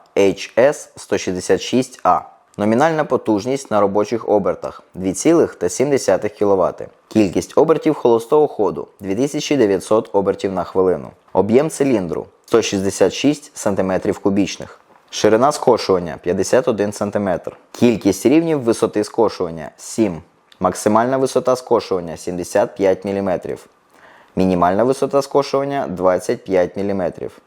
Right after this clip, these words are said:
Привід коліс. Самохідна. Одна швидкість. Швидкість руху чотири кілометри на годину. Вага інструменту тридцять два кілограми. Гарантія від виробника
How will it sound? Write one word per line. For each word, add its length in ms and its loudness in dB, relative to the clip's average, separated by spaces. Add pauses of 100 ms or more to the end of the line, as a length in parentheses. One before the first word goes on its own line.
(100)
Привід 320 2
коліс. 480 2 (340)
Самохідна. 800 0 (320)
Одна 460 2
швидкість. 680 -4 (120)
Швидкість 580 0
руху 420 0
чотири 420 0
кілометри 640 0 (100)
на 260 0
годину. 480 -2 (340)
Вага 280 4
інструменту 720 0 (180)
тридцять 420 2
два 180 2
кілограми. 640 -2 (500)
Гарантія 500 0
від 120 -4
виробника 600 0